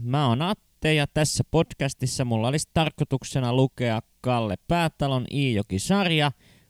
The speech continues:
kuluvan vuoden kaksituhattakaksikymmentäneljä aikana. Ja jälleen kerran on tullut aika paketoida yksi kirjasarjan osista, nimittäin viimeisiä viedään tämän Nuoruuden savotat-kirjan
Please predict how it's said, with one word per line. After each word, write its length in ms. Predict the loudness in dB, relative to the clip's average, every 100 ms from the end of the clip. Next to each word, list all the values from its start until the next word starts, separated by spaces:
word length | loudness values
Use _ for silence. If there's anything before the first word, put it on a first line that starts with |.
| _ 0
kuluvan 460 | 4 6 6 4
vuoden 300 | 6 6 4 4
kaksituhattakaksikymmentäneljä 2000 | 2 2 -2 0 2 2 -2 -4 0 0 0 0 0 2 -2 -2 0 0 2 0 0
aikana. 760 | 0 2 2 0 -2 -2 0 -2 -4 _ _ _ _ _ -2
Ja 220 | 2 4
jälleen 560 | 4 4 4 2 2 0
kerran 400 | 0 0 2 2
on 140 | 2 0
tullut 300 | 2 4 4 0 -2
aika 380 | 0 2 2 -2 2
paketoida 840 | 0 2 0 0 4 4 6 6
yksi 460 | 6 4 2 -2 -2
kirjasarjan 760 | -2 -2 0 0 0 0 0 0
osista, 720 | 2 2 4 2 2 -2 0 0
nimittäin 880 | 0 -2 -4 -4 0 2 2 2
viimeisiä 760 | 2 2 2 2 0 0 0 2
viedään 640 | 2 4 4 2 0 -2
tämän 460 | -2 -2 0 -2 2
Nuoruuden 600 | 4 6 6 4 4 0
savotat-kirjan 1500 | 2 2 6 4 4 0 -2 -4 -6 -8 -6 -2 0 0 -2